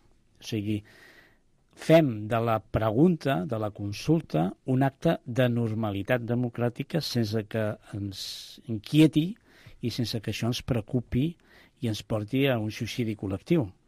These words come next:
Això és una mica el que va intentar tranquil·litzar el conseller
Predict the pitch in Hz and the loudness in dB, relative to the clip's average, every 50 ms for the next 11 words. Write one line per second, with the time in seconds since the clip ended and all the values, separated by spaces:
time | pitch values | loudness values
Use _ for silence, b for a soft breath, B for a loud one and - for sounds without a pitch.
0 | _ _ - - 107 - - 123 123 123 127 - 156 156 139 123 120 123 139 139 | _ _ -12 -12 -10 -4 0 2 2 2 2 0 0 0 0 0 0 0 -2 -2
1 | - 117 110 110 110 113 117 120 123 120 117 113 104 104 110 110 - 117 113 101 | -2 -4 -2 -2 -2 -2 -2 -2 -4 -4 -4 -4 -4 -4 -6 -6 -6 -6 -8 -6
2 | - 107 95 95 90 95 95 95 110 120 113 - 117 104 - - - 95 90 101 | -6 -8 -8 -6 -8 -8 -8 -6 -6 -8 -8 -10 -12 -10 -4 -4 -4 -4 -2 -4
3 | 107 120 | -6 -6